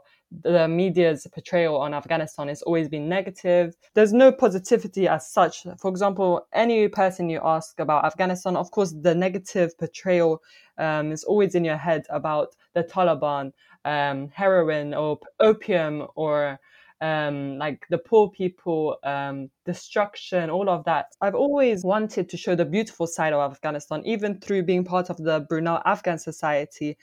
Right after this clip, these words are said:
I was the president as well in two thousand and nineteen. And I always sh-, showcase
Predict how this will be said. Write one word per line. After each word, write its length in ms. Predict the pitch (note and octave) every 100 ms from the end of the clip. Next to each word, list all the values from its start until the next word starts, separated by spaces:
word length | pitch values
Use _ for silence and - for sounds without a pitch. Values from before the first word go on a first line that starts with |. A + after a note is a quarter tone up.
| - _
I 120 | E3+
was 140 | F3 D#3+
the 60 |
president 560 | F3 F#3+ E3+ D#3+ E3+ C#3+
as 160 | D#3
well 240 | E3 E3+ - D#3+
in 140 | D#3
two 180 | - F3
thousand 320 | E3+ D#3+ D#3
and 120 | D3+
nineteen. 560 | D#3 E3 E3 F#3+ A#3 F4 _ _ _ _ _
And 460 | F3 E3+ E3+ E3+ - - _ _ _ _
I 560 | F3+ F3 E3 D#3+ D#3+ -
always 460 | G3+ G#3 F#3+ F#3 -
sh-, 260 | - F3
showcase 520 | E3+ F#3+ F#3+ F#3+ F3+